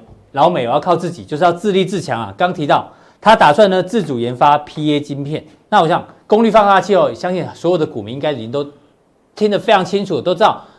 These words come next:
手机会运-，运用，五G啊，基地台都会运-，运用。那我们今天跟大家讲一点大家比较不知道的哦，P A功率放大器呢，还有一个产业，非常大的产业，用的也非常多，叫什么？叫做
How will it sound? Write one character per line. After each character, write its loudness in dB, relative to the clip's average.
手 2
机 -2
会 4
运-， -6
运 -4
用， -2
五 0
G 2
啊， 4
基 -4
地 -2
台 -2
都 6
会 6
运-， -2
运 -2
用。 -4
那 0
我 2
们 0
今 2
天 2
跟 0
大 2
家 4
讲 -6
一 -6
点 -6
大 -4
家 2
比 -8
较 0
不 -6
知 -6
道 4
的 -6
哦 -12
，P 2
A 8
功 4
率 2
放 4
大 4
器 -4
呢， 0
还 2
有 2
一 -2
个 2
产 -8
业， 0
非 2
常 6
大 6
的 6
产 -6
业， 0
用 2
的 2
也 0
非 2
常 0
多， 0
叫 4
什 0
么？ -10
叫 2
做 0